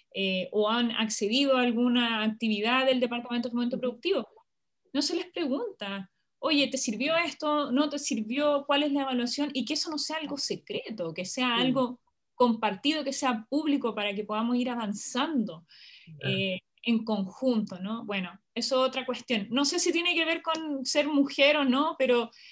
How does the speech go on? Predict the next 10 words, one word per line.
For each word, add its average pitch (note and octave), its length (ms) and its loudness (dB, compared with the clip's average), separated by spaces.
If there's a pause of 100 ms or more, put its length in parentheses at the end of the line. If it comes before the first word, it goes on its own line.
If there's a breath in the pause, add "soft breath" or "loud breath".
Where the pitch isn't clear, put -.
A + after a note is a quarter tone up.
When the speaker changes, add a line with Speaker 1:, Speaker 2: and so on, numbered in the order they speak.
(260 loud breath)
Speaker 1:
creo C4+ 200 2
que C#4 280 0
sí D4+ 320 2
o D#4+ 40 0
sí D#4 220 0
tenemos C4+ 380 0
que C#4 100 -6
ir C4 60 0
avanzando B3+ 640 0
a A#3 300 2